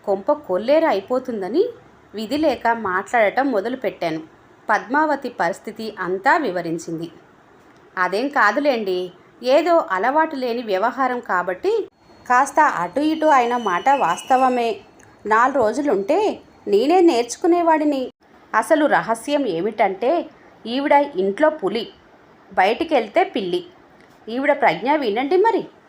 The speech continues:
ఆ మధ్య మా స్నేహితుడింటికి వెళ్ళాలని బయలుదేరాం. పళ్ళు కొందామని ఇంటికి దగ్గరలో ఉన్న జంక్షన్లో ఆటో ఆపించాను. మాట్లాడకూడదనుకున్నాం కదా, ఆయన అంతకుముందు అర డజన్ సార్లు వెళ్ళిన ఇల్లే కదా,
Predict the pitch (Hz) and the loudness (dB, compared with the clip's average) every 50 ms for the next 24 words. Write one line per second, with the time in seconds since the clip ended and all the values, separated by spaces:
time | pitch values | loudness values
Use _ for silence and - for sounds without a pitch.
0 | _ - - - - _ - 214 214 214 208 190 185 190 214 302 330 294 254 220 | _ -20 -20 -20 -10 _ 0 2 2 2 2 0 0 0 2 2 4 4 4 2
1 | 202 - - 196 190 208 240 277 262 311 294 269 240 220 208 240 - 269 254 208 | 2 0 0 2 2 2 2 0 -2 -2 -2 -2 -2 -4 -4 -4 -4 -2 0 0
2 | 180 180 175 208 220 220 214 196 214 294 370 370 233 202 180 175 190 240 240 226 | 0 0 2 2 2 2 2 2 2 2 2 2 2 2 2 2 0 0 -2 0
3 | 220 190 170 160 147 - - _ _ _ _ _ _ - - - - - 196 185 | 0 0 0 -2 -4 -8 -12 _ _ _ _ _ _ -20 -20 -6 -2 0 0 0
4 | 202 240 302 302 302 247 208 208 208 233 247 220 196 190 226 320 453 523 427 - | 0 -2 -2 0 0 0 0 2 2 2 2 2 0 -2 0 -2 -2 -2 -4 -8
5 | - - - 202 196 202 202 320 311 359 254 220 233 196 190 214 269 277 294 294 | -10 -8 -6 -4 -4 -2 -4 -4 -4 -4 -2 -2 -2 -2 0 0 0 0 2 0
6 | 269 240 214 202 196 196 190 190 190 180 180 - - 277 254 226 196 180 175 165 | 0 0 0 0 0 0 0 0 0 0 0 0 0 -2 -2 -2 -4 -6 -8 -8
7 | - _ _ - 185 196 226 233 - 311 311 277 226 196 - - 208 208 202 - | -12 _ _ -4 0 0 0 2 2 2 4 4 2 2 0 -2 -6 -6 -4 -4
8 | 190 175 180 175 - - _ _ _ _ _ _ _ - 202 190 190 240 - 320 | -4 -2 -4 -6 -8 -12 _ _ _ _ _ _ _ 0 2 2 2 4 4 4
9 | 311 330 330 320 - 226 233 269 285 285 277 277 269 - 269 262 254 254 254 262 | 4 2 2 0 -2 0 0 2 2 0 0 -2 -2 -2 -2 -2 0 -2 0 0
10 | 254 240 247 247 247 247 247 - - - - - - 190 196 196 202 208 202 196 | 0 2 4 4 2 2 -2 -6 -18 -20 -14 -6 -2 0 2 2 2 2 2 2
11 | 190 190 175 - - - - _ - 220 269 311 311 359 339 339 285 233 214 226 | 2 0 -2 -4 -10 -20 -12 _ 2 2 2 4 2 0 0 -2 -2 -2 -2 0
12 | 247 247 254 220 - - 185 202 214 233 226 262 262 254 254 247 247 220 - 214 | 2 2 0 0 0 0 0 2 2 2 2 2 2 2 2 0 0 0 0 0
13 | 185 202 214 262 240 - - _ _ - - - - 214 220 220 247 302 320 330 | 2 2 0 0 -4 -6 -6 _ _ -20 -20 -8 -2 0 0 0 2 4 4 4
14 | 330 294 220 196 196 247 294 330 320 262 196 190 214 262 285 233 175 | 4 2 0 0 2 2 2 2 2 0 2 2 4 4 4 2 0